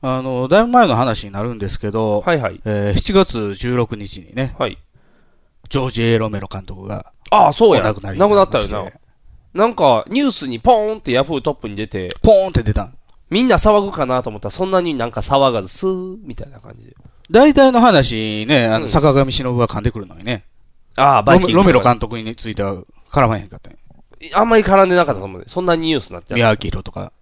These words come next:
Speaker 2: なんもか、あんまり絡んでなかった。あれはどうやったん？亡くなったら大変な時代じゃないの？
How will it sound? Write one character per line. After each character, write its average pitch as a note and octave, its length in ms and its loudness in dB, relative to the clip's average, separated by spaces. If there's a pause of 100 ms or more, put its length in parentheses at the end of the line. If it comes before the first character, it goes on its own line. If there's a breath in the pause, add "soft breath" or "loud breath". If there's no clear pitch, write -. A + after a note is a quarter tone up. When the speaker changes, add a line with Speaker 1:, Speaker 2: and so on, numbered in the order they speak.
(380)
Speaker 2:
な F3 120 2
ん G3+ 60 2
も E3+ 80 0
か、 F3 120 0
あ E3 60 4
ん F3 40 -4
ま F3+ 80 4
り D#3 60 2
絡 D#3 220 2
ん - 20 -2
で C3+ 80 0
な B2 80 2
か C#3 80 -8
っ - 40 -20
た。 - 80 -20 (680)
あ A#3 140 6
れ C4+ 60 6
は A#3+ 120 4
ど A3 180 2
う E3 40 4
や G#2 80 0
っ - 40 -14
た - 220 -20
ん？ - 40 -14
亡 D3+ 100 -2
く F3 120 -10
な D#3+ 100 0
っ - 60 -6
た A2 100 0
ら F#2+ 140 -4
大 C3 200 -4
変 D3 140 -4
な D3+ 120 0
時 G2+ 140 -8
代 E2+ 160 -10
じ F#2 60 -18
ゃ - 40 -20
な - 60 -20
い - 40 -20
の？ - 180 -20